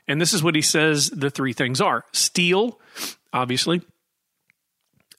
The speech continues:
a diamond, and then Franklin finishes that quote by saying, "And to know one's self." There are three things that are very hard. Steel, a diamond,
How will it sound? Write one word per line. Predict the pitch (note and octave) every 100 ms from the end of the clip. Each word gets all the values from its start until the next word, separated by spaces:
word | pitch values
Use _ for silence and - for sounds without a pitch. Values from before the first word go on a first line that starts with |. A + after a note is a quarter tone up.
| -
a | D#3
diamond, | C#3 E3 G#3+ E3+ C#3 D#3+ - - _ _ _ _ -
and | D#3+
then | F3+ A3
Franklin | - - F3 F3 E3+ D#3+
finishes | - E3 E3+ F3 D3
that | D3 -
quote | D3 C#3
by | C#3+
saying, | C#3 - B2+ C3
"And | - D#3+
to | -
know | D#3+ D#3+ E3 F#3 F#3 F#3+ -
one's | D3+ C#3+ C#3+ C3+ -
self." | - - G2 E2+ - - - - - _ _ -
There | D#3+
are |
three | G3
things | G#3+ G#3 E3+
that | D3+
are | C#3+
very | D3 D#3
hard. | C#3+ A2+
Steel, | - - F3 G3+ F#3
a |
diamond, | C#3+ D3 D#3+ E3 F3